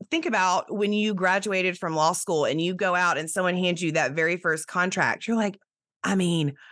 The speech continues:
I don't know what I'm supposed to do with all this, a lot of trial by fire." So she has basically taken something that can be super complicated and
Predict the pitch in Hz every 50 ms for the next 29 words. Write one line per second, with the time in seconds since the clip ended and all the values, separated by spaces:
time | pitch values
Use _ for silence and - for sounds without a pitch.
0 | - - _ - 131 143 175 269 381 480 466 - - 151 143 135 135 156 185 220
1 | 226 220 185 180 180 180 - 190 170 170 165 - 151 151 156 165 170 175 156 151
2 | 156 185 214 - - 175 170 180 170 175 - - 180 175 185 185 175 165 170 170
3 | - 180 156 156 170 175 196 214 240 262 262 - - - - - - - - -
4 | - 220 202 196 190 190 - - 190 - 233 226 240 247 208 - 202 196 220 202
5 | - 233 - 208 180 175 180 - 208 190 185 - 226 190 180 - - 196 196 196
6 | 196 180 175 175 175 - - 214 190 165 165 165 160 160 - - - - - 240
7 | 247 254 254 269 262 - 220 226 196 196 202 196 196 196 208 185 180 180 175 139
8 | 127 165 160